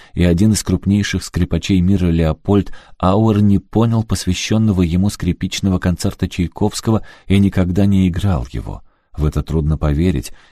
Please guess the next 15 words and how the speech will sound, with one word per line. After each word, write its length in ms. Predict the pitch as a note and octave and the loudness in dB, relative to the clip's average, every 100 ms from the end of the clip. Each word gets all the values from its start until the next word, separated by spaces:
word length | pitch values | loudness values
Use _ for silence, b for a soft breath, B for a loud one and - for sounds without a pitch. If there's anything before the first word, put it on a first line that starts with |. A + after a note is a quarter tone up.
| - | -2
ибо 180 | F2 F2+ | 2 4
уже 320 | E2+ E2 F#2+ | 4 2 0
через 280 | - E2+ - | 0 -2 0
короткое 560 | F2 G2+ A2 - F2 | 0 0 -2 0 0
время 360 | E2 F2+ A2 G2 | 2 2 2 0
и 160 | - | 0
поныне 680 | - F2 E2+ F#2+ A#2 G#2+ E2 | 0 0 2 2 2 2 0
этот 380 | - F2 D#2 - | -2 -4 -4 -6
концерт — 500 | D#2 C2 - A2 - b b b | -6 -6 -2 -4 -4 b b b
самый 500 | - - G2 A2 A2 | -4 0 2 2 2
исполняемый 880 | G#2+ G2+ - F2+ F2 F#2+ E2+ C#2 C#2 | -2 -2 0 2 2 2 0 -2 -2
из 140 | C2 | -4
всех 380 | - - - - | -8 -4 -4 -6
скрипичных 680 | - - C#2 C#2 - - - | -10 -8 -8 -10 -10 -10 -10
концертов. 640 | B1+ - - - - - | -10 -10 -12 -12 -16 -18